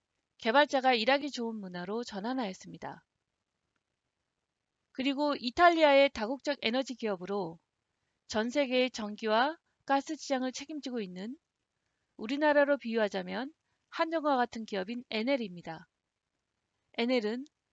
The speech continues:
급변하는 전력 시장에서 구 개월 동안 오천오백 여 개의 인스턴스를 빠르게 마이그레이션한 사례로 이를 통해 스토리지 비용은 오십 프로 절감, 컴퓨터 비용은 이십 프로 절감,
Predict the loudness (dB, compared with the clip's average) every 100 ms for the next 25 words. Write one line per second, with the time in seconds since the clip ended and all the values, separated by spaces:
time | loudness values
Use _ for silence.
0 | _ _ _ -10 2 4 4 2 0 -2
1 | -2 -2 -4 -4 -4 -6 -6 -6 -8 _
2 | _ _ _ _ _ _ _ _ -8 2
3 | 2 4 0 0 0 -4 -4 -4 -4 -6
4 | -2 -2 -2 -4 -2 -4 -6 -8 -8 -6
5 | -6 -2 2 2 2 -2 -2 -4 -6 -8
6 | -10 -10 -8 -8 -6 -8 -10 -16 _ _
7 | _ _ _ _ _ -8 -4 -2 -2 -2
8 | -4 -4 -4 -4 -4 -4 -4 -4 -6 -10
9 | -12 -8 -8 -8 -8 -8 -12 _ _ _
10 | _ -6 -4 0 0 2 0 -2 -6 -10
11 | -6 -6 -4 -6 -6 -8